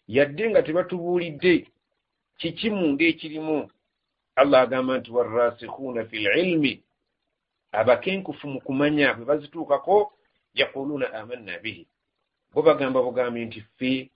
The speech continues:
ezo tuzikkiriza, كل من عند ربنا"، ezo ze tutegeera ne ze tutategedde, enzibu z'okutegeera, ennyangu z'okutegeera,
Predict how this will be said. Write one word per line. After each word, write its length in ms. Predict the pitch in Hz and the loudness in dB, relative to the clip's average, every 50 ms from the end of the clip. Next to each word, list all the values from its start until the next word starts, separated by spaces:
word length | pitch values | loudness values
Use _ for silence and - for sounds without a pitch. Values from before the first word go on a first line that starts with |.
| _ _ _ _ _ _ - | _ _ _ _ _ _ -8
ezo 280 | - 117 110 98 104 104 - | -6 -6 -6 -6 -8 -10 -8
tuzikkiriza, 960 | 156 151 131 123 127 117 _ - 131 139 135 135 123 113 135 131 123 - - - _ _ _ _ _ _ _ _ _ _ _ - | -8 -8 -6 -8 -12 -14 _ -8 -8 -6 -6 -6 -4 -2 0 0 0 0 -4 -10 _ _ _ _ _ _ _ _ _ _ _ -6
كل 160 | 139 143 143 135 127 127 123 | -4 -4 -4 -4 -6 -8 -8
من 120 | 123 127 131 | -8 -6 -6
عند 280 | 117 131 147 147 135 127 | -4 -4 -4 -4 -4 -4
ربنا"، 680 | 127 120 120 117 113 - 131 143 143 139 127 113 95 - _ _ _ _ _ _ _ _ _ _ _ _ _ - | -4 -2 -4 -4 -6 -6 -4 -4 -2 -2 -2 -2 -4 -8 _ _ _ _ _ _ _ _ _ _ _ _ _ -8
ezo 260 | 135 139 135 127 131 | -6 -6 -6 -6 -8
ze 100 | 123 139 | -10 -12
tutegeera 840 | - 165 160 180 175 165 170 175 170 170 165 175 170 170 160 151 - _ _ _ _ _ _ _ - | -12 -10 -6 -4 -4 -2 0 2 2 4 6 6 6 6 4 2 -4 _ _ _ _ _ _ _ -12
ne 180 | 113 131 160 165 | -6 -4 -2 -2
ze 100 | 156 160 | -2 -4
tutategedde, 1000 | 156 - - 170 160 160 165 160 165 165 156 - - 180 180 180 175 156 - - _ _ _ _ _ _ _ - | -8 -4 -2 -2 -2 -2 -4 -6 -6 -6 -8 -6 -4 0 0 2 2 0 -2 -6 _ _ _ _ _ _ _ -12
enzibu 420 | 127 135 143 139 160 175 175 175 | -10 -10 -8 -8 -8 -6 -6 -6
z'okutegeera, 960 | 151 165 175 160 - - 180 175 165 160 165 160 156 156 165 170 160 156 - _ _ _ _ _ | -4 -4 -4 -6 -6 -8 -10 -10 -8 -6 -4 0 2 4 4 4 2 0 -4 _ _ _ _ _
ennyangu 460 | - 113 123 143 160 170 175 165 170 160 | -14 -10 -2 2 4 4 4 2 -2 -6
z'okutegeera, 880 | 156 175 170 175 - - 185 180 156 160 160 151 151 160 160 160 147 | -6 -6 -8 -8 -6 -6 -6 -6 -4 -4 0 4 4 6 4 4 2